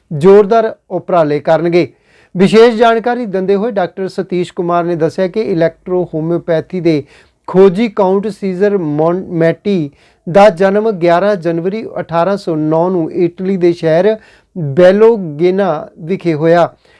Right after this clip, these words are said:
ਵੱਡੇ ਅਮੀਰ ਪਰਿਵਾਰ ਵਿੱਚ ਜਨਮੇ ਮੈਟੀ ਨੇ ਸਿੱਖਿਆ ਦੀ ਉੱਚ ਸਤਰ ਵਿੱਚ ਕੀਤੀ। ਉਹਨਾਂ ਜਨਤਾ ਦੀ ਸੇਵਾ ਕਰਨ ਦਾ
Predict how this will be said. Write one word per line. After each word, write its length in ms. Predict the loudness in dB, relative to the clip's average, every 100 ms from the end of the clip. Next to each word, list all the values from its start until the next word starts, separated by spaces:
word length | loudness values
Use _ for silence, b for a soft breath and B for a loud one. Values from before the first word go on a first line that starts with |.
| b
ਵੱਡੇ 300 | 0 4 6 6
ਅਮੀਰ 400 | 4 0 -2 -4
ਪਰਿਵਾਰ 540 | -4 -4 0 0 0
ਵਿੱਚ 200 | -4 -6
ਜਨਮੇ 360 | -4 -2 0 -2
ਮੈਟੀ 380 | 0 -2 -2 -6
ਨੇ 120 | -6
ਸਿੱਖਿਆ 460 | -4 -6 -2 -2 -2
ਦੀ 440 | -2 -2 -2 -4 _ -4
ਉੱਚ 280 | -4 -2 -4
ਸਤਰ 500 | -6 -8 0 2 2
ਵਿੱਚ 240 | -2 -4
ਕੀਤੀ। 440 | -6 -6 -4 -6 -6 b b b -2
ਉਹਨਾਂ 240 | 4 4 4
ਜਨਤਾ 440 | 4 2 0 0
ਦੀ 140 | -2 -4
ਸੇਵਾ 340 | -2 2 0
ਕਰਨ 300 | 0 -6 -4
ਦਾ 160 | -4